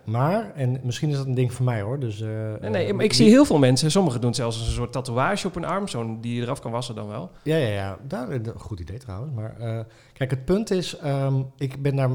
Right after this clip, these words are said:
Speaker 1: na de halve marathon, toen ik begon te trainen, begon ik dat voor mezelf te doen. Dan begon ik te rekenen.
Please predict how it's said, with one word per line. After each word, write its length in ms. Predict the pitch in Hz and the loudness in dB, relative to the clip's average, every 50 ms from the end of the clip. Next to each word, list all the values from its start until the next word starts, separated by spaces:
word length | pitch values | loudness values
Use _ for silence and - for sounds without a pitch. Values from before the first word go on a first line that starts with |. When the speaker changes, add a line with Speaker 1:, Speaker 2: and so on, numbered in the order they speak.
| 131 127 | -2 -2
Speaker 1:
na 340 | 127 123 127 127 123 120 | 0 0 2 2 0 0
de 80 | 110 113 | -2 -2
halve 340 | 104 101 131 156 156 131 135 | 0 0 0 0 0 0 2
marathon, 400 | 131 123 117 113 - - 117 104 | 2 2 0 -2 -4 -6 -6 -4
toen 160 | - 110 110 | -4 -4 -4
ik 140 | 107 101 107 | -4 -4 -6
begon 240 | 104 - - 117 107 | -8 -6 -6 -6 -6
te 120 | 113 107 | -6 -6
trainen, 320 | - - 117 113 107 104 | -6 -4 -4 -2 -2 -4
begon 240 | 104 95 - 120 110 | -6 -6 -6 -6 -6
ik 80 | 104 98 | -4 -4
dat 180 | 107 101 - | -6 -6 -8
voor 160 | - - 107 104 | -8 -8 -6 -4
mezelf 340 | 101 95 110 107 104 95 | -2 -2 -2 -2 -2 -4
te 100 | - 101 | -6 -6
doen. 200 | 101 110 135 180 | -4 -2 -2 0
Dan 80 | 190 165 | -2 -2
begon 240 | 131 - 123 131 120 | -4 -2 -2 -2 -2
ik 100 | 113 - | -2 -4
te 80 | - 110 | -4 -2
rekenen. 520 | 110 110 110 107 98 - 90 87 85 82 | 0 0 0 0 -2 -4 -6 -10 -10 -12